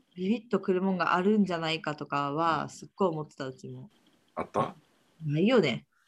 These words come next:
Speaker 2: ない、ない、ない。マジでない。
Speaker 1: ない、ない、ない。
Speaker 2: うん、それを期待したら、ほんまにあかんと思う。
Speaker 1: うん、別に、なんか、そういうことが全人類にないとは言えへんと思うけど。
Speaker 2: うん、うん。で、俺、だから逆に、やっぱ行っ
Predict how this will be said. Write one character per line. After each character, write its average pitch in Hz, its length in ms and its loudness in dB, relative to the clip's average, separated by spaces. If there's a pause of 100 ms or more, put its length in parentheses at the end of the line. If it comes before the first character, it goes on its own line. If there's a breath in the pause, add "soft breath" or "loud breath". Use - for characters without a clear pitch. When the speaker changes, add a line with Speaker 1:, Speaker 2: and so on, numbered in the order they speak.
Speaker 2:
な 87 180 -2
い、 92 80 -4
な 85 160 -6
い、 80 60 -10
な 71 160 -6
い。 - 60 -10
マ 92 160 -4
ジ - 120 -10
で - 240 -12
な 147 160 -4
い。 - 0 -
Speaker 1:
な 220 40 6
い、 220 40 6
な 185 80 2
い、 151 80 -10 (180)
な 127 100 -10
い。 131 80 -8
Speaker 2:
う - 40 -10
ん、 - 20 -12
そ 151 160 0
れ 147 120 4
を 143 160 2
期 - 200 -12
待 85 440 -4 (500 soft breath)
し - 140 -12
た 78 120 -2
ら、 71 200 -4
ほ - 140 -12
ん 90 60 -8
ま 85 120 -6
に - 60 -6
あ - 40 -8
か 85 100 -8
ん 78 60 -10
と - 80 -18
思 - 100 -20 (300)
う。 240 180 -10
Speaker 1:
う 226 40 -10
ん、 - 20 -10
別 285 260 -2
に、 370 80 -4
な 403 100 -6
ん - 20 -14
か、 254 100 -4
そ 330 140 -4
う 370 40 2
い 392 40 2
う - 20 -6
こ 392 100 0
と 262 200 2
が 190 340 2 (240)
全 294 320 0
人 262 240 -2
類 214 160 4
に 170 140 -6
な 160 160 -2
い 165 120 -4
と 151 100 -4
は 139 60 -2
言 139 140 -8
え 139 60 -4
へ 135 160 -10
ん - 80 -14
と - 140 -16
思 117 100 -12
う 110 80 -12
け - 80 -18
ど。 165 80 -8
Speaker 2:
う 160 40 -8
ん、 156 120 -8
う 120 40 -4
ん。 - 20 -2
で、 127 60 0
俺、 120 240 4
だ 165 80 2
か - 120 0
ら - 40 -2
逆 165 320 -2
に、 185 240 -4 (100)
や 160 120 0
っ - 40 -8
ぱ - 100 -2
行 262 180 -2
っ - 20 -20